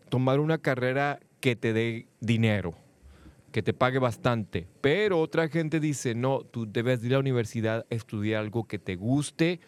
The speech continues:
que es tu pasión y que te va a sentir satisfecho". Entonces, muchas veces, ah, doctor Reader, lo que nos hace sentir satisfechos no es precisamente remunerante.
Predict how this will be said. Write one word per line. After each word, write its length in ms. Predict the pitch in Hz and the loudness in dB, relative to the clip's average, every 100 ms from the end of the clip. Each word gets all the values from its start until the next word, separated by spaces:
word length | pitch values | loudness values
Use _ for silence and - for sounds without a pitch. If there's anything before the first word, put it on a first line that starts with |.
| - _ - | -20 _ -6
que 100 | 110 | -4
es 120 | - | -4
tu 120 | 127 | -8
pasión 720 | - 104 - 123 131 139 165 - - - _ - | -4 -4 -4 0 2 2 0 -4 -14 -20 _ -2
y 440 | 127 131 143 156 - _ | 0 2 0 -4 -10 _
que 120 | 120 | -4
te 160 | - 107 | -2 0
va 180 | 107 107 | 0 -2
a 60 | |
sentir 560 | - 127 110 - 110 98 | -4 -6 -6 -4 -4 -2
satisfecho". 880 | - 104 98 - - 98 - - - - - - | -4 -4 -6 -8 -2 -4 -4 -10 -12 -14 -20 -10
Entonces, 340 | - 120 131 | -2 -2 0
muchas 400 | 147 151 165 147 | 0 2 2 2
veces, 600 | 143 175 175 170 139 131 131 | 2 2 2 0 0 -2 -2
ah, 180 | 123 113 | 0 0
doctor 360 | 110 117 110 | -2 -2 -2
Reader, 380 | 110 110 107 101 - - - - _ _ _ _ _ | 0 0 0 -2 -8 -20 -20 -20 _ _ _ _ _
lo 220 | 110 110 | 0 0
que 100 | 117 | 0
nos 280 | 113 101 - | 0 -2 2
hace 340 | 131 131 160 | 2 2 0
sentir 380 | 151 127 131 135 | 0 0 0 0
satisfechos 920 | 143 - 117 - 151 156 - 123 113 - | -2 -4 -6 -2 0 0 -2 -4 -4 -6
no 320 | 107 117 120 | -2 0 0
es 120 | 123 | -2
precisamente 1000 | - 131 123 127 127 123 123 117 - 120 - | -4 -4 -2 -2 -2 -2 -4 -4 -4 -6 -6
remunerante. 1120 | 98 92 95 92 92 90 127 143 120 - 95 | -10 -4 -2 0 0 0 0 0 -2 -4 -6